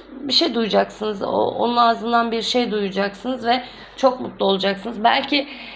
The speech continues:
eski sevgili barışmak istediğini söyleyecek. Belki bu kişi, e, sizin bir yakın arkadaşınız, kendisiyle alakalı yine, e, olumlu, hayatında olumlu bir gelişmeden bahsedecek.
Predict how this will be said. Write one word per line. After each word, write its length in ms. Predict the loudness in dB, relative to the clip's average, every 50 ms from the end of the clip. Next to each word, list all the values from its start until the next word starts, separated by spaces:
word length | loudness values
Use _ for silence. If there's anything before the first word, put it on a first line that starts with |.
| -8 0 2
eski 320 | 4 4 2 0 -4 -4
sevgili 420 | 2 6 6 6 6 6 4 6 8
barışmak 400 | 8 8 8 6 4 2 0 -2
istediğini 460 | -4 0 2 2 4 4 4 2 2
söyleyecek. 560 | 2 2 4 4 4 4 2 2 -2 -2 -4 -6 -10 -12 -12 -14 -6 0
Belki 540 | 4 6 6 6 4 2 0 -2 -2 -2 -2
bu 80 | -4 -4
kişi, 360 | -4 -4 -2 0 2 4 4
e, 440 | 4 2 0 0 2 4 4 4 2
sizin 380 | 0 -4 -6 -4 -2 -2 0
bir 220 | 2 2 2 0 -2 -4 -4
yakın 380 | -2 2 4 4 2 4 4 4
arkadaşınız, 800 | 6 6 4 4 2 0 0 0 0 0 0 -2 -2 -4 -6 -10 -18 -18 -18 -18 -4
kendisiyle 840 | 0 2 4 4 2 0 -4 -6 -8 -6 -4 -2 0 2 2 4 4
alakalı 680 | 4 4 6 6 6 6 4 4 0 -2 0 2 2
yine, 360 | 2 2 2 4 4 2 2 0 -6 -16 -18 -10 -4 0
e, 340 | 2 4 4 2 2 -2 -4 0 4
olumlu, 580 | 6 6 6 6 6 4 2 2 4 4 6
hayatında 540 | 6 8 8 8 6 4 2 -2 -4 -2 0
olumlu 360 | 2 2 2 0 -2 -2 -2
bir 60 | 0
gelişmeden 640 | 2 2 4 2 2 0 0 2 4 4 4 4 6
bahsedecek. 640 | 4 4 4 2 0 -6 -6 -4 -2 0 0 0 0